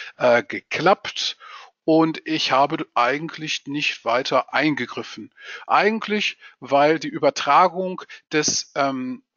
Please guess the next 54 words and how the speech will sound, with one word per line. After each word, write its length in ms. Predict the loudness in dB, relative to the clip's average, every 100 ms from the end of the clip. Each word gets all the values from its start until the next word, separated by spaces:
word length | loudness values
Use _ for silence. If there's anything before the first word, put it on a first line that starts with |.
| _
des 400 | -6 -2 -2 -4
Signa-, 420 | -6 -10 -8 -10
nein, 280 | -2 0 0
die, 140 | -4 -6
nicht 200 | -6 -8
des 120 | -8
Signals, 360 | -2 0 -2
die 60 | -2
Übertragung 440 | -4 0 2 2
des 180 | 0 -4
Trades 300 | 2 2 2
in 200 | -2 -2
unser 240 | 0 0 2
Trading 340 | 2 2 0
Desk, 340 | -2 -8 -10 -6
also 220 | -4 -2
nicht, 220 | -2 -2
was 160 | -4 -2
nichts 220 | -2 -2
mit 140 | -4
dem 260 | -2 -4 -4
aktuellen 560 | -2 -2 -2 -2 -2 -2
Trading 300 | -2 -2 -2
selber 240 | -4 -4
zu 100 | -8
tun 180 | -6 -2
hat, 80 | -2
mit 120 | 0
der 80 | 0
Ausführung, 400 | 0 -2 -4 -4
sondern 280 | -2 0
dann 160 | 2 0
die 80 | -2
Übertragung 680 | -4 -4 -2 4 4 4 0
in 60 |
unser 200 | 0 0
Desk, 320 | 0 0 -2 _ -12 -12 -12
da 160 | 2 4
hat 120 | 4
er 80 | 2
sich 180 | 0 -4
verschluckt 420 | 0 0 -2 _
gehabt. 460 | 0 0 -2 -12 _ _ -20 -20 -20 _
Aber 380 | 2 4 6 2
das 240 | 2 -4
ist 140 | -4 -4
ja 100 | -4
mehr 140 | -6
ein 80 | -6
TraderFox-Problem 960 | -6 -4 -6 -8 -10 -10 -10 -6 -4
als 240 | -4 -6 -8
jetzt 300 | -6 -6 -6
hier 340 | -10 -2 0 0
in, 180 | -4